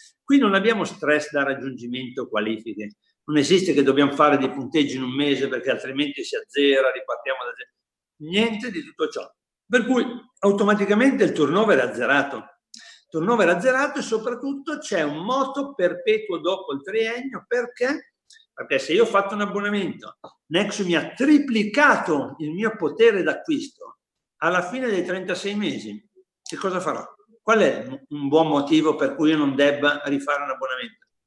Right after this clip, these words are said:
Non c'è, quindi lo farò, e così tutti gli altri. Ecco il perché del moto perpetuo dopo il triennio. Andiamo avanti.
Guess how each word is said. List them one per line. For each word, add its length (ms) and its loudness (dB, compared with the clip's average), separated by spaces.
Non 160 -6
c'è, 220 -4
quindi 240 0
lo 100 2
farò, 400 -2
e 140 0
così 280 0
tutti 260 -4
gli 80 0
altri. 320 0
Ecco 280 2
il 80 2
perché 680 -2
del 220 0
moto 640 0
perpetuo 640 -4
dopo 240 -2
il 60 -12
triennio. 480 -12
Andiamo 280 6
avanti. 440 0